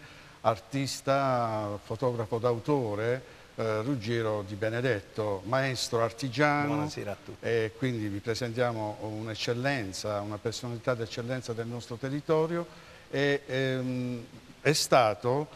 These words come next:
Speaker 1: eh, come dire, oltre ad essere fotografo, videomaker, regista,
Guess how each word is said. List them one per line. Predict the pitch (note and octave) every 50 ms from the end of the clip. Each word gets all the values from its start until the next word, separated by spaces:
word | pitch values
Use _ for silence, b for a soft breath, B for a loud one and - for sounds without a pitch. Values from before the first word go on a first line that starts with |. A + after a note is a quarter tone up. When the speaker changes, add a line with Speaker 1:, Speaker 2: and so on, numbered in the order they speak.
| B B B B -
Speaker 1:
eh, | A#2 A2+
come | - B2+ B2 C3+
dire, | B2+ B2+ C#3 C3 A#2+ A#2 A2 A2 A2 A2 -
oltre | A2+ C#3+ D3+ D3 B2+
ad | A2+ A2
essere | A#2+ A#2 - - A2 G2 F#2+
fotografo, | - - G2+ F#2 A2 A#2 B2 A#2 G2+ G2 F#2 - G2
videomaker, | F2+ F#2+ G2 F#2+ G#2 G2 G2+ A2+ A#2+ A#2+ A#2 A2+ - A#2 G#2+ G#2 G2+ G2+ G2 F#2+
regista, | G2+ G2+ F#2+ G2 A#2 B2+ B2+ - - - - G2+ F#2+